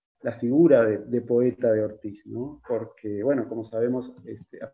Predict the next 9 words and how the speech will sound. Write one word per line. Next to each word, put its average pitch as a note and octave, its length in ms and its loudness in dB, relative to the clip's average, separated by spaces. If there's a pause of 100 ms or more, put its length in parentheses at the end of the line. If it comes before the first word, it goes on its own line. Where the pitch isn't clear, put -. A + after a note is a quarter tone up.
(300)
partir C3+ 260 -6
de D#3 100 0
ese C#3+ 160 -6
momento C3+ 380 -2
s-, - 180 -14 (160)
comienza C#3+ 320 0
a - 40 -8
construirse A#2 840 -4
una, A2 360 -12